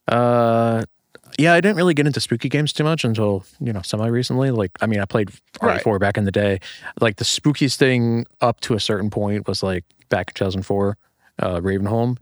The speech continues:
Speaker 1: in Half-Life two. Um, that, that I thought was pretty bad 'cause you have these, um, head crabs, but they're black and they have a more of a spidery sort of,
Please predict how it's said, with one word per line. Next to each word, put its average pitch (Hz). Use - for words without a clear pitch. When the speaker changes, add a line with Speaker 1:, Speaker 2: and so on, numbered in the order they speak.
Speaker 1:
in 90
Half-Life 104
two. 123
Um, 90
that, 131
that 170
I 143
thought 123
was 107
pretty 98
bad 92
'cause -
you 104
have 113
these, 95
um, 87
head 139
crabs, 92
but -
they're 90
black 95
and 98
they 90
have 95
a 101
more 92
of 80
a 80
spidery 110
sort 123
of, 117